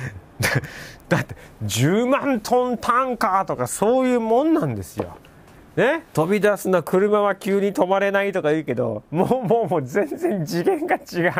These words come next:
うのよ。はい。で、何の話してた？はい。<laughs> そういうね、タンカーが、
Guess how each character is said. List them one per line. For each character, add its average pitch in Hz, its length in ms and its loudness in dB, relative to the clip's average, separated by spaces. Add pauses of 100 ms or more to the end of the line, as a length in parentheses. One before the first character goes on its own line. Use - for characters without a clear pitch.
う - 20 -6
の 113 120 -4
よ。 101 200 -10 (540)
は 131 340 2 (1600)
い。 - 20 -4
で、 180 140 4
何 196 220 0
の 190 80 0
話 123 320 -2
し - 60 -10
て 117 80 -4
た？ 117 100 0
は 185 120 0
い。 117 60 -10 (180)
<laughs> 165 160 2
そ 247 320 2
う 247 40 2
い 233 200 2
う 226 40 2
ね、 202 80 0 (840)
タ 208 180 2
ン 392 120 -2
カ 131 240 0
ー 113 100 -2
が、 220 300 0